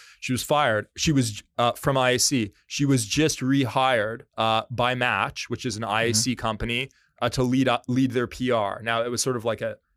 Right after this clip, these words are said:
Speaker 1: you know, nine or ten years of, of basically having to live in purgatory.
Speaker 2: Mm.
Speaker 1: But, uh, but she's been brought back to the company that, uh, you know, a subsidiary of the company that fired her. And so I do have hope that, that this is actually some, starting to change.
Speaker 2: Mm.
Speaker 1: Uh,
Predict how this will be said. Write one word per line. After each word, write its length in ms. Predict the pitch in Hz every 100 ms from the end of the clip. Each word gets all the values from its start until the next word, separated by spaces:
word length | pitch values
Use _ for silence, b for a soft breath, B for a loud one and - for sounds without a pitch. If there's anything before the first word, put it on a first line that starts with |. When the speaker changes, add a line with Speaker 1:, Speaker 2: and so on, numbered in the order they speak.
| _ _ _ -
Speaker 1:
you 80 |
know, 240 | 113 101 - _ _ _ 120
nine 360 | 120 127 131
or 80 | 120
ten 300 | - 127 127
years 520 | 123 127 120 120 110
of, 260 | 117 104 -
of 140 | 117 101
basically 460 | 117 - - 120
having 260 | 104 113 117
to 100 | 113
live 180 | 117 107
in 120 | 110
purgatory. 720 | - 123 147 156 180 202 208 - B
Speaker 2:
Mm. 140 | 101 101
Speaker 1:
But, 180 | 135
uh, 180 | 131 123 127
but 140 | 127
she's 140 | 143
been 160 | 127 127
brought 280 | 123 131 113
back 300 | 127 120 -
to 80 | 110
the 80 |
company 400 | 113 117 104 117
that, 260 | 113 110 - -
uh, 220 | 107 107
you 80 | 113
know, 60 | 110
a 40 |
subsidiary 520 | - 110 156 131 123
of 80 | 107
the 60 | 110
company 300 | 117 110 110
that 100 | 113
fired 340 | 120 110 104
her. 80 | 104
And 80 | 107
so 160 | 113 - B B -
I 100 | 131
do 440 | 117 180 202 202
have 180 | 139 127
hope 460 | - 143 127 110
that, 300 | - 113 107 - b b
that 80 | 139
this 140 | 135
is 80 | 131
actually 400 | 147 143 - 139
some, 180 | - 127 -
starting 420 | - - 135 139
to 100 | 135
change. 680 | - - 127 120 110 123 - _ -
Speaker 2:
Mm. 100 | 98
Speaker 1:
Uh, 340 | 117 120 117